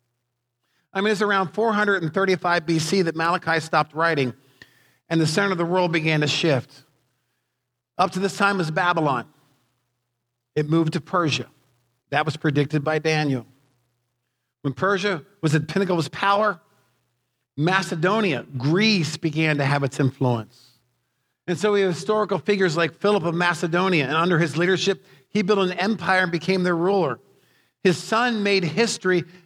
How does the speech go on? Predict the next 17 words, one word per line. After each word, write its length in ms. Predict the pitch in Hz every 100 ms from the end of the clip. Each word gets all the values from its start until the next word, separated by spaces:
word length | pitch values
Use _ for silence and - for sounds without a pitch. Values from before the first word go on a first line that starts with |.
| -
and 80 |
it's 100 | 180
probably 280 | - 214 247
the 80 | 240
one 260 | 208 214 208
we 100 | 202
know 220 | 196 190
the 80 | 196
best. 400 | 233 214 165 -
His 160 | 156
name 160 | 190 185
was 160 | 165 -
Alexander 640 | 180 190 180 135 196 185 175
the 100 | 156
Great, 420 | 165 165 139 - - _ _ _ _ _ _ _ _ _ _ _ _ _ _
predicted 640 | 165 151 160 156 175 139 _ -
by 380 | 160 160 160